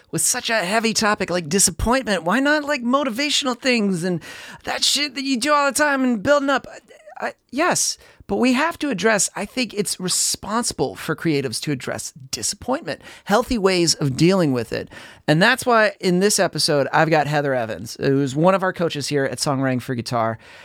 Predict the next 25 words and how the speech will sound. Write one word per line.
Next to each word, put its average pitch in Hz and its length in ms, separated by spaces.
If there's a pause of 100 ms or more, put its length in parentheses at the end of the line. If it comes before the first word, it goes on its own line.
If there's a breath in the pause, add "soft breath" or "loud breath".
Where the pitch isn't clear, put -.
(200 loud breath)
And 160 280
we 254 460
talk 196 340
about 151 300
how - 260
do 247 80
you 196 120
deal 170 280
with 156 120
this 147 200
in 139 140
a 123 60
healthy 113 400
way? 95 400 (260 loud breath)
Because 226 300
it's 240 200
inevitable. 262 520
This 208 240
is 240 80
going 233 340
to 220 160
happen. - 420 (500 loud breath)
You 196 140
can't 285 380
live 208 380